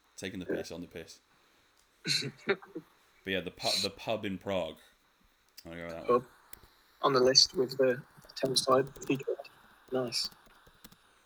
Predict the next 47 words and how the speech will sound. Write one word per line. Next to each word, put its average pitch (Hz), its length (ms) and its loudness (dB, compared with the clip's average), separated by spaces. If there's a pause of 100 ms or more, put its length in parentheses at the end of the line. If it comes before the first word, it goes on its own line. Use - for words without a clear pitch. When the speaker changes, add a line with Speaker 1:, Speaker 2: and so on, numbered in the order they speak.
(100)
Speaker 1:
Prague. 87 300 -8
And 90 100 -6
that 104 180 -6
concludes, 90 600 -8 (100)
uh, 82 240 -6 (120)
this - 220 -12
week's, - 520 -14 (120)
uh, 80 140 -8
the - 100 -16
first 95 420 -6
ever, 87 280 -2 (800)
um, 85 420 -6 (1080)
uh, 87 160 -2
top - 240 -12
five 90 260 -2
episode, 92 320 -10
top - 200 -14
five, 85 200 -8 (160)
top - 180 -14
five 82 240 -8
beers. 87 300 -6
So 92 100 -8
I'll 90 60 -4
just 92 160 -14
go 107 220 0 (100)
through 95 140 -8
a 90 40 -8
quick - 240 -10
category, 85 440 -6 (260)
go 95 100 -6
through 90 140 -12
the 85 80 -8
rounds 87 500 -6 (380)
and 85 80 -12
what 80 60 -4
everyone 85 220 -8
got, 87 180 -6
just - 120 -12
to - 60 -14
clarify 85 560 -6
if - 120 -14
everyone 82 240 -14
forgot. 85 440 -8
So - 100 -14
the 87 60 -12
first 107 300 -4
round, 98 340 -2